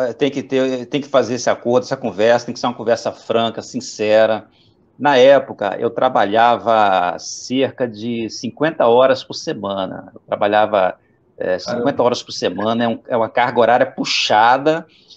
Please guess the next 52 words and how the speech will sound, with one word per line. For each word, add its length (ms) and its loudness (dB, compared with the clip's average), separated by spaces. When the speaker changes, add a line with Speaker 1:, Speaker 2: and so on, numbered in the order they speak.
Speaker 1:
pra 160 4
quem 200 -4
quer 560 4
estudar 320 0
pra 80 -14
concurso. 760 0
E 60 2
aí 80 4
eu 80 2
falei, 260 0
falei 180 0
com 100 -4
minha, 200 -4
falei 200 0
com 120 -2
a, 100 0
com 80 -6
a 40 0
minha 100 -2
esposa, 360 0
"Meu 140 0
bem, 180 -2
olha 160 -2
só, 320 -4
eu, 200 -6
o 60 -14
projeto 500 -4
é 60 -8
esse 480 -2
e 20 -12
tal, 560 0
eu 80 -2
preciso 380 -4
abrir 180 0
mão 260 2
de 80 -2
algumas 400 -2
horas 220 4
de 80 -6
trabalho, 480 0
preciso 320 -8
reduzir 640 2
minha 120 -2
jornada 280 -2
de 80 -12
trabalho 380 2
pra 80 -4
sobrar 500 -2
tempo 380 -2
pra, 260 -2
pra 140 -8
poder 500 -2